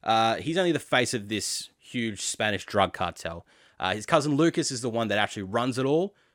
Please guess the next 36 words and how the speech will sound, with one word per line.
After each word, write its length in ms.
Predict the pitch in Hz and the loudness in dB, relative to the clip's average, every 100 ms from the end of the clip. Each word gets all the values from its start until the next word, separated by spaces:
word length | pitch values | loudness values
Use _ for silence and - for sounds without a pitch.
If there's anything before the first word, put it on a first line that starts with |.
| - | -6
but 80 | 117 | -4
obviously 200 | 104 110 | -4 -2
doesn't 160 | 123 | -2
wanna 120 | 143 123 | -2 -4
put 120 | 139 | -6
his 120 | 117 | -8
face 320 | - 123 110 | -4 -2 -2
there, 180 | 127 113 | -2 -2
so 180 | - 101 | -4 -6
he's 200 | 101 101 | -6 -8
not 140 | 101 | -10
the 60 | - | -10
target 440 | - 101 95 95 | -2 0 0 -2
and 100 | 92 | -6
not 140 | 92 - | -6 -6
the 60 | |
one 140 | 95 90 | -6 -6
everyone's 300 | 92 92 - | -6 -8 -8
sort 160 | 90 | -8
of 60 | 90 | -8
looking 220 | 82 85 | -10 -12
at. 140 | 82 - _ _ _ _ | -16 -20 _ _ _ _
So 60 | - | 0
Pedro 240 | 170 165 | 0 2
Pascal 540 | 147 120 - 135 120 110 | 0 -2 -2 0 0 0
is 140 | 101 | -2
more 200 | 139 160 | -2 0
or 40 | |
less 260 | 135 120 - | 2 0 -2
just 260 | 117 107 117 | -6 -6 -4
this 280 | 104 - - _ _ _ _ _ _ _ _ _ - _ _ _ _ | -6 -6 -12 _ _ _ _ _ _ _ _ _ -20 _ _ _ _
down-to-earth 920 | - 165 175 170 - 139 131 120 - - - _ _ _ _ _ | 0 2 2 -2 2 4 4 2 -4 -20 -20 _ _ _ _ _
Nicolas 560 | 113 127 180 - 160 135 | -6 0 0 2 0 2
Cage 360 | - 131 127 - | 2 4 4 0
super 520 | - - 165 165 156 | -2 0 2 2 2
fan 520 | - 123 117 113 113 | -2 -2 0 0 -2